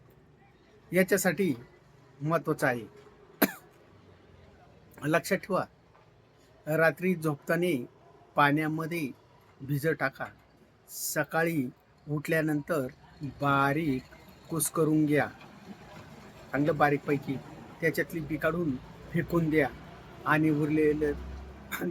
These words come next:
जे पाणी आहे चांगलं ढवळून हालून ते पाणी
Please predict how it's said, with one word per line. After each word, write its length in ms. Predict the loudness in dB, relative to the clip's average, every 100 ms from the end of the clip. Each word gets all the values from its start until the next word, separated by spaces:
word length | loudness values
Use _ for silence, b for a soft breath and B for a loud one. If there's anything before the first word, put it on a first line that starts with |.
| -4
जे 100 | -4
पाणी 340 | 0 0 0
आहे 100 | -2 -4 -10 -20 -20 -20 -4
चांगलं 540 | 2 4 4 2 0 -2 -8 -20 -20 -20 -20 -6
ढवळून 340 | 0 0 0 -2 -4
हालून 320 | -6 -2 -4 -6 -14 -20 -10 -4
ते 60 |
पाणी 340 | 0 2 2